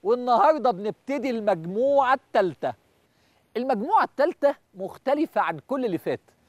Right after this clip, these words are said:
خلي بالك، احنا من ساعة ما ابتدينا البرنامج عمالين نقول لك ايه؟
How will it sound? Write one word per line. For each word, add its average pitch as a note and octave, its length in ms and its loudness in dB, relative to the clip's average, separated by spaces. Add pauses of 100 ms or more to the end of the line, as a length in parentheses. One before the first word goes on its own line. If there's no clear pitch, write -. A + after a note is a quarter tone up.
(220)
خلي A#3+ 160 0
بالك، D#4 220 4
احنا G#3+ 260 -6
من G3 80 -8
ساعة D4+ 280 0
ما G#3 60 -10
ابتدينا G#3+ 320 -4
البرنامج G#3+ 380 -2
عمالين G3+ 340 -4
نقول A3 200 0
لك G#3+ 140 2
ايه؟ A3+ 160 0